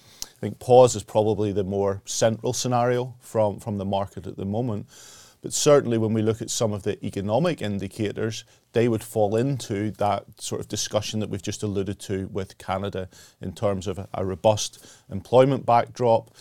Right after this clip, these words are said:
inflation maybe not falling as fast as would have been expected. So certainly it brings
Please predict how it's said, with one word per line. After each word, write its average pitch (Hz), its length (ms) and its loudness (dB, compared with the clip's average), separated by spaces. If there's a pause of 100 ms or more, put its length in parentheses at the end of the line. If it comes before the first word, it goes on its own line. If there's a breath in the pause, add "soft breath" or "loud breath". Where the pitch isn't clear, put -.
(140 loud breath)
inflation 104 680 -2
maybe 101 220 -2
not 101 200 -6
falling 104 640 0
as 98 220 -6
fast 98 540 -2
as 98 240 -8
would 101 220 -4
have 98 180 -14
been 92 160 -6
expected. - 680 -8 (340 loud breath)
So - 120 -6
certainly 139 380 4
it 110 160 0
brings 123 460 2